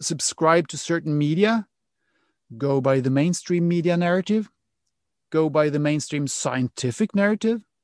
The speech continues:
take the judiciary for granted, abide by all laws, obey the police, subscribe to the main grid of energy, internet,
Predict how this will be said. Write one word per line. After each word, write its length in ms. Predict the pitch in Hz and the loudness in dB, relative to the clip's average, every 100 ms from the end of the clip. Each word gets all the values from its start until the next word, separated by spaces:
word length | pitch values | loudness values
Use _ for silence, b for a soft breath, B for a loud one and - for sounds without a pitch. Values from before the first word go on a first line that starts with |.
| _ _ _ _ _ _ - | _ _ _ _ _ _ -4
take 220 | 165 139 | -4 -2
the 100 | 147 | -6
judiciary 760 | 123 156 143 165 - 208 214 | -4 -2 0 0 2 2 2
for 160 | 208 196 | 0 0
granted, 560 | 175 190 202 214 208 - b b b b b b | 4 6 6 4 2 0 b b b b b b
abide 420 | 151 135 160 156 131 | -4 2 4 4 2
by 180 | 143 151 - | 0 -2 0
all 520 | 160 175 202 214 214 | 4 8 8 6 2
laws, 720 | 175 160 160 196 240 208 - - _ _ _ | 2 4 6 4 2 0 -8 -16 _ _ _
obey 260 | 151 143 151 | -4 0 0
the 100 | 139 | 0
police, 720 | 131 131 135 160 208 - - _ _ _ _ _ _ _ | -2 -2 0 0 -2 -8 -14 _ _ _ _ _ _ _
subscribe 600 | - 165 147 - 175 190 | -12 -10 -8 0 2 2
to 100 | - | 0
the 80 | 160 | 0
main 300 | 151 156 175 | 2 2 2
grid 280 | 147 147 147 | 2 2 2
of 140 | 170 151 | 0 -2
energy, 520 | 143 143 127 143 151 | -2 -2 -4 -6 -6
internet, 540 | 143 139 139 127 127 | -6 -6 -4 -4 -6